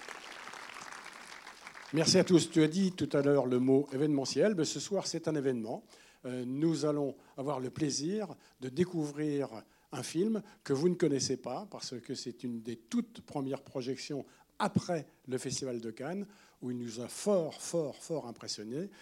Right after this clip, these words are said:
Et puis ce soir, on, non seulement on a le film en toute avant-première, le film sort le quatre octobre, je vous le dis tout de suite, donc, euh, prévenez vos amis.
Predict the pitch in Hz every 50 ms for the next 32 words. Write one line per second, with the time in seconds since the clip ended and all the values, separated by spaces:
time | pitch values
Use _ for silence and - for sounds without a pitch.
0 | - - - - - - 131 117 117 - 120 98 117 117 110 - 160 165 185 185
1 | 151 135 139 - - 135 117 110 120 147 139 - 143 135 131 135 139 131 120 107
2 | 107 110 107 107 107 - - - 190 196 196 190 - - _ _ - 127 123 -
3 | - 190 - 147 131 127 120 117 - - 113 135 175 185 185 - - - - -
4 | - 135 123 - - 185 170 135 - 170 175 165 165 131 120 113 113 - - 180
5 | - - 123 117 - - - 196 190 - 107 110 110 104 113 113 - - - -
6 | - 190 208 208 - 117 101 - - 107 98 - - - 123 117 123 123 110 113
7 | 104 110 117 131 175 214 208